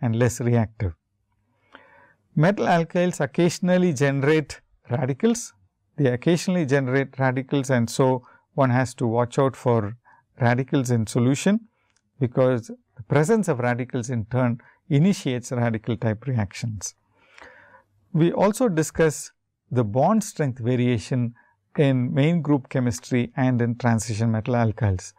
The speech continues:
We found that for transition metal alkyls, as you go down the group, the bond strength increases,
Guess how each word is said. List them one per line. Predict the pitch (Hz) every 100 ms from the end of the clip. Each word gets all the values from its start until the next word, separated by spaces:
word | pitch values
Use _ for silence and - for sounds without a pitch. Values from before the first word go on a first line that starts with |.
| _ _ _
We | 151 160
found | 185 190 214
that | 170 123 151
for | - 127
transition | - 170 196 233 202 180
metal | 143 143
alkyls, | 127 120 127 123 120 - - - -
as | 151 156 160
you | 170
go | 120 135
down | 147 214
the | 170
group, | 104 113 123 123 _ _ _ -
the | 131
bond | 107 151 143
strength | - - 123 107
increases, | 139 - 180 156 113 - -